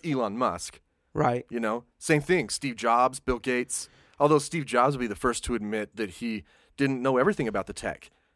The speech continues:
Speaker 1: but that
Speaker 2: Yeah.
Speaker 1: he was a good leader.
Speaker 2: And he was really hard to work for, apparently.
Speaker 1: Right. Right. Anyway, we digress. Uh, I'm not saying that I can think of a great person. <laughs>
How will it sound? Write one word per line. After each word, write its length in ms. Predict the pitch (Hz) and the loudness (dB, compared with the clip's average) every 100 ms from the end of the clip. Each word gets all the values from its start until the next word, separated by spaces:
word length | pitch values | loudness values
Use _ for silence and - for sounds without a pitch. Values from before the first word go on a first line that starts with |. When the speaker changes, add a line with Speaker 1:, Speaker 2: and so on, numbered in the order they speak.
| _ _ _ | _ _ _
Speaker 1:
but 60 | - | 4
that 140 | 143 | 4
Speaker 2:
Yeah. 40 | 131 | 4
Speaker 1:
he 80 | 147 | 2
was 140 | 131 | 2
a 60 | 135 | 0
good 160 | 135 | 0
leader. 420 | 117 143 185 87 76 | 0 -2 -2 -2 2
Speaker 2:
And 200 | 165 170 | 2 2
he 80 | 185 | 0
was 160 | 147 | 0
really 240 | 156 165 131 | 4 2 4
hard 240 | 160 139 | 2 2
to 80 | 131 | 2
work 240 | 151 - | 0 0
for, 180 | - 110 | -4 -4
apparently. 380 | 95 143 175 - | -2 -4 0 4
Speaker 1:
Right. 260 | - 117 - - _ _ | 4 2 -10 -20 _ _
Right. 280 | 104 123 110 - _ _ _ - | -2 0 0 -6 _ _ _ -4
Anyway, 400 | 120 92 85 80 _ _ _ _ - | -2 -2 -4 -8 _ _ _ _ -18
we 140 | 107 113 | -8 -4
digress. 680 | 107 95 110 92 - - - _ _ _ _ - | -2 0 0 0 -2 -8 -12 _ _ _ _ -2
Uh, 300 | 139 135 104 | 2 2 6
I'm 220 | 131 131 | 4 4
not 180 | 131 123 | 0 2
saying 240 | - 131 | 2 2
that 100 | 120 | 2
I 80 | 113 | 0
can 120 | 110 107 | 0 -6
think 260 | 123 151 | -6 -2
of 120 | 131 | 0
a 100 | 104 | -2
great 300 | 95 101 95 | -2 -4 -6
person. 480 | - 101 - 104 127 - | -6 -8 -6 -8 -8 -10
<laughs> 1200 | - 719 855 1077 960 - - - - - - | -12 -10 -6 -6 -6 -10 -10 -10 -10 -8 -6